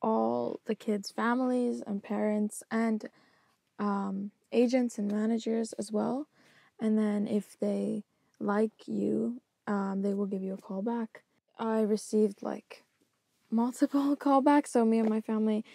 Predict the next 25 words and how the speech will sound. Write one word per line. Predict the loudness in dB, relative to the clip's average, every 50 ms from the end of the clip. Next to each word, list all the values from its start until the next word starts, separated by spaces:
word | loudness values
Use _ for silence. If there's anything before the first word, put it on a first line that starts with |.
| -20 -20 -20 -20 -6
kind | -2 0 2 4 2
of, | 2 0 0
it | 2 2
was | 2 0 -2 -2
fun | 0 0 0 0 0
to | -2 -2
go | 0 2 2
and | 2 2 0 -2
speak | -2 0 0 0 0 0 -2
with | -2 -2 -2 -4 -8 -16 _ _ -20 -20 -16 -4 -2
everyone | 0 2 6 6 6 8 6 4 2 0 -2 -6 _
at | -4 -2 -2 -2 -2
the | -4 -2
different | -2 -2 -4 -2 -2 -2 -2 -2 -4 -8
schools | -12 -4 0 2 4 4 4 4
I've | 2 0 0 0
been | 0 0 0 0
to. | 0 0 0 0 0 0
I've | -2 -4 -4 2 4
been | 6 8 8 8 8
with | 6 6 4 2 0 -2
people | -2 -2 0 0 0 0 0 0
of | -2 0 0
many | 2 4 4 4 4 2 2
different, | 2 0 -2 -2 -2 -4 -4 -4 -4